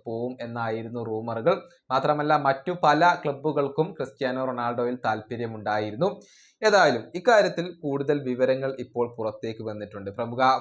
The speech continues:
ഫുട്ബോൾ മാധ്യമ പ്രവർത്തകനായ നിക്കോളോ ഷിറയാണ് ഇക്കാര്യം റിപ്പോർട്ട് ചെയ്തിട്ടുള്ളത്.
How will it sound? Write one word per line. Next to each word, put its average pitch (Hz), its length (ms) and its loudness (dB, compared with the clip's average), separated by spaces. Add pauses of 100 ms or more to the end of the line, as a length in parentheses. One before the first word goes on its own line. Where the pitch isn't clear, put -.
ഫുട്ബോൾ 127 480 2
മാധ്യമ 123 420 -2
പ്രവർത്തകനായ 123 800 -4
നിക്കോളോ 127 480 0
ഷിറയാണ് 127 560 -2
ഇക്കാര്യം 120 500 -6
റിപ്പോർട്ട് 113 380 -8
ചെയ്തിട്ടുള്ളത്. 120 720 -2